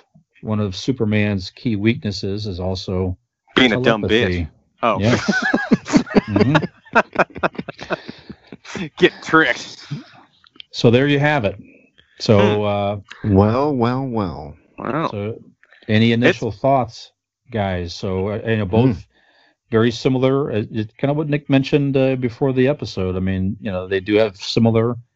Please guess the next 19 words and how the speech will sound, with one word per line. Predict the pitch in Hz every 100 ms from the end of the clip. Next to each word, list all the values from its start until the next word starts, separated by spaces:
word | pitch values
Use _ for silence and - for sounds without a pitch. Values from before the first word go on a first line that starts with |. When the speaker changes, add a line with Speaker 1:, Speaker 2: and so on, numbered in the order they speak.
| _ _ _ _
Speaker 1:
powers. | - 113 104 104 113 113
It | - 120 95
doesn't | 139 165 143
get | 139
into | 143 131 139 131 131
levels | 123 123 123 120
of | 135
strength | - - 117 113 113 113
and | 113
stuff | - 117 110
like | 110 101
that. | 110 104
It | 107
doesn't | 107 107 98
say, | - 101
you | 104 107
know, | 95
how | 95
much | 101 98 98 -